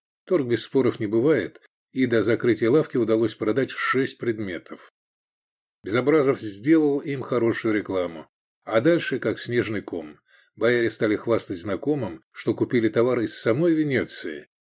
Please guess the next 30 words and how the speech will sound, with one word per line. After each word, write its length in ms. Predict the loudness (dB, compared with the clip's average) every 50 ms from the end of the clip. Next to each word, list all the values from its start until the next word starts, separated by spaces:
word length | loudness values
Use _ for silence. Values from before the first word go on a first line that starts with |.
| _ _
да 180 | 0 2 2
не 120 | 2 2 0
хуже, 400 | -2 -2 -2 -2 0 0 0 -2
чем 240 | 0 0 0 2
у 80 | 2 0
дьяка 400 | 0 0 0 0 0 2 0 0
Безобразова. 800 | 0 2 0 0 0 2 0 0 0 0 -4 -6 -6 -6 -6 -8 -12 _ _ _ _ _ _ _ _ _
И 300 | -4 -2 -2 -2 -2 -4 -6
на 180 | -4 -2 0 0
следующий 580 | 0 0 0 2 2 2 2 0 0 -2 -2
день 340 | 0 0 0 0 -2 -4 -10 _ _ _ _ _
уже 220 | -2 2 2 2
обоим 600 | 2 2 0 -2 -2 2 4 6 6 6 4 0 -2
купцам 400 | -6 -8 -6 -2 -2 -2 -2 -2
пришлось 380 | -4 -6 -6 -4 -6 -6 -6
стоять 260 | -6 -4 -4 -4 -2 -2
в 60 | 0
лавке, 340 | 2 2 0 0 -2 -4 -4 -4 _ _ _ _ _
обслуживая 600 | -10 -8 -6 0 2 2 4 4 2 2 2 0
покупателей. 800 | -2 -4 -4 -2 -4 0 0 -2 -2 -2 -6 -10 -10 -10 -12 -14 _ _ _ _ _ _ _ _ _ _ _ _ _ _
Такого 360 | -2 0 2 4 4 4 4 4
количества 520 | 2 2 2 2 2 0 -2 -2 -2 -2
именитых 480 | -2 -2 -4 -4 -4 -4 -4 -4 -4 0
людей 320 | 0 0 2 4 2 2
высокого 480 | 2 0 -2 0 0 0 0 -2 -4 -4
звания 540 | -2 -2 0 0 0 -2 -4 -6 -8 -10 -14 _ _ _ _ _ _ -4
лавка 500 | 0 0 2 0 0 -4 -6 -6 -6 -4
не 160 | -4 -2 -2
видела 320 | 0 0 0 -2 -2 -2 -2
никогда. 720 | -4 -4 -6 -4 -4 -4 -4 -6 -8 -8 -8 -8 -8 -12